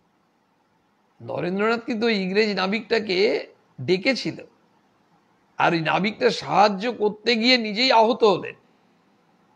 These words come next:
নরেন্দ্রনাথ কি করলেন, একটা কাপড় ছিঁড়লেন, নিজের কাপড়টা ছিঁড়লেন, ছিঁড়ে ওই জায়গায় রক্ত পড়ছিল, সে একটা ভালো করে কষে বাঁধলেন,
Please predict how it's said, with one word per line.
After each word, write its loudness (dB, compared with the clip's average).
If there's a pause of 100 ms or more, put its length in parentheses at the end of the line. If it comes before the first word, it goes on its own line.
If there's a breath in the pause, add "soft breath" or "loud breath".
(320)
নরেন্দ্রনাথ -2
কি -6
করলেন, 4
একটা -4
কাপড় 2
ছিঁড়লেন, -6 (460)
নিজের -4
কাপড়টা -2
ছিঁড়লেন, -6 (580)
ছিঁড়ে 0 (500)
ওই 4
জায়গায় 4
রক্ত -2
পড়ছিল, 0
সে 2
একটা 4
ভালো 2
করে 0
কষে 0
বাঁধলেন, 2